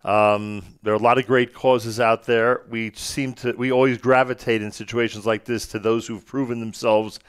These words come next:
in the past, and Or Meir Bracha has proven themselves in the past in terms of taking care of hundreds and families. And now, as I alluded to earlier, the responsibilities that Leora and her staff, her family, her volunteers have taken upon themselves is immeasurable. It's just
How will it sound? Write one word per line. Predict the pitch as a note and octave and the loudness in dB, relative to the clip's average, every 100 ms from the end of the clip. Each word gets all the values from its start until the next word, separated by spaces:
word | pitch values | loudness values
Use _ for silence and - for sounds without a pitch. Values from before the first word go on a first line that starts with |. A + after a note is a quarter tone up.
| - - - - | -20 -20 -20 -12
in | G#2 | -6
the | G#2 | -6
past, | - B2+ A#2 F#2+ - | -2 2 2 2 -2
and | G#2 | -2
Or | G#2+ A2+ | 0 2
Meir | A2 G#2+ G#2 | 2 2 2
Bracha | G#2 G#2+ - G2+ | 4 2 2 -2
has | G#2+ G#2 | -2 -4
proven | - B2 G#2 G#2 | -4 -6 -4 -4
themselves | F#2+ F2+ A2 G2+ F#2+ - - - - - | -6 -4 0 2 0 -6 -20 -20 -20 -16
in | G2+ | -10
the | G2+ | -8
past | - A2 G#2 G2 - | -4 0 2 0 -6
in | F#2+ | -12
terms | G#2+ G2+ | -8 -8
of | F2+ | -10
taking | - G#2+ F#2+ | -6 -6 -6
care | - G#2 | -2 -2
of | F#2 | 0
hundreds | A2 G2+ F#2 | -6 -6 -10
and | F#2+ | -8
families. | - G#2 G#2+ F#2+ | -4 -4 -4 -8
And | G2+ | -4
now, | A2 A#2 | 0 0
as | G2+ | 0
I | G2+ | -2
alluded | G2+ A2 G#2 | -2 -4 -6
to | - G#2 | -8 -4
earlier, | A2 G#2+ G#2+ F#2+ - _ _ _ _ _ | -2 -2 -2 -4 -6 _ _ _ _ _
the | G2+ | -4
responsibilities | G2+ - A2 A2 G#2 B2 A#2+ A2 | -4 0 0 0 -2 0 0 0
that | G#2 | -2
Leora | F#2+ A2 A2+ A2+ G#2+ | -2 2 2 4 2
and | G2 | 0
her | G#2 G2+ | -2 -2
staff, | - - A2+ G#2+ - | -4 -2 2 2 -2
her | G2+ | -8
family, | - A2 G#2+ G#2 G2+ | -2 -2 -2 -4 -6
her | G2 | -2
volunteers | G2 G2 F#2+ - G#2+ G#2 | -2 -2 -8 -8 -6 -6
have | G2 | -8
taken | - G#2 G2+ | -8 -6 -6
upon | F#2 G2+ | -4 -6
themselves | G2+ F#2 G#2+ G2+ F2+ | -6 -4 -2 -2 -4
is | F#2 | -10
immeasurable. | - A2+ G#2+ G2 F#2+ E2 D#2+ | -6 -4 -2 -2 -4 -6 -8
It's | E2 | -8
just | - F#2+ | -8 -8